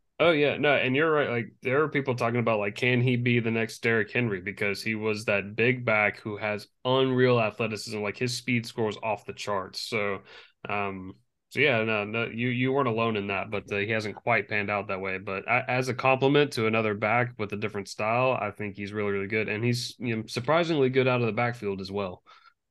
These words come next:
So, um, yeah, he can, he can get you thirty passes in, in a season. You know, it, I, I'm interested to see if Jordan Love likes to dump off like Aaron Rodgers did. Um, but, um, but yeah, we'll see. I mean, honestly, Aaron Rodgers was looking downfield a lot too, so maybe Love is a little bit more,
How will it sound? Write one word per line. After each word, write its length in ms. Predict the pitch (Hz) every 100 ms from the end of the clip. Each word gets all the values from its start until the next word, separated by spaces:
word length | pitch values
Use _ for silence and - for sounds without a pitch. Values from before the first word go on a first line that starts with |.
| _ -
So, 440 | 113 107 104 101 - -
um, 400 | 95 92 90 92 -
yeah, 220 | 101 95
he 120 | 95 123
can, 300 | 123 110 104
he 200 | 113 123
can 160 | 139 123
get 180 | 131
you 80 | 123
thirty 300 | 101 117 104
passes 420 | 95 104 104 95
in, 140 | 95 95
in 260 | - 98 98
a 80 | 101
season. 500 | - 117 104 92 95
You 120 | 98
know, 100 | 101
it, 220 | 98 127 -
I, 120 | 110
I'm 220 | 87 127
interested 260 | 139 127 123
to 60 |
see 140 | 120 123
if 80 |
Jordan 300 | 120 123 113
Love 320 | 107 113 117 110
likes 260 | 107 107
to 100 | -
dump 240 | 127 123 123
off 220 | 127 127
like 160 | 117
Aaron 180 | 120 120
Rodgers 360 | 117 117 135 131
did. 300 | 151 156 151 _ - _ _ _ -
Um, 320 | 107 104 101
but, 300 | 101 98 95
um, 440 | 95 95 95 95 95 _ _ -
but 100 | 113
yeah, 120 | 110
we'll 140 | 101
see. 160 | 104 113
I 20 |
mean, 140 | 110
honestly, 340 | 123 143 135 120
Aaron 140 | 110
Rodgers 340 | 123 123 113 107
was 80 | 104
looking 200 | 110 101
downfield 400 | 101 92 104 104
a 60 |
lot 240 | 92 92 90
too, 180 | 104 92
so 140 | -
maybe 280 | 98 104 101
Love 320 | 101 104 101
is 120 | 95
a 40 | 101
little 160 | 104
bit 140 | 101 95
more, 540 | 104 104 104 101 101